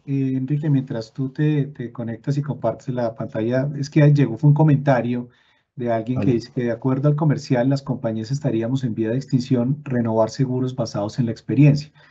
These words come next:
Speaker 1: Entonces, como es un comentario, quería que lo, que lo escucharas mientras, mientras vamos hablando. Las preguntas, eh, que han hecho, primero los invitamos a que las hagan por el chat.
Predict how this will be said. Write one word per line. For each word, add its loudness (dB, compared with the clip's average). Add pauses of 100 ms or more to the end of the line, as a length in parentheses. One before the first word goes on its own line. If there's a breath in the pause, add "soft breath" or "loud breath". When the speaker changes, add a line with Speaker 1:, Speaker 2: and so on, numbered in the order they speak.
(240 soft breath)
Speaker 1:
Entonces, 2
como 6
es 6
un 0
comentario, 2
quería -2 (280)
que -6
lo, -8
que -8
lo -4
escucharas -2
mientras, -4 (360 soft breath)
mientras -6
vamos 2
hablando. 6
Las 2
preguntas, -2
eh, -6
que -4
han 4
hecho, 2
primero -2
los 0
invitamos -4
a -2
que -6
las -6
hagan -4
por -6
el -8
chat. 0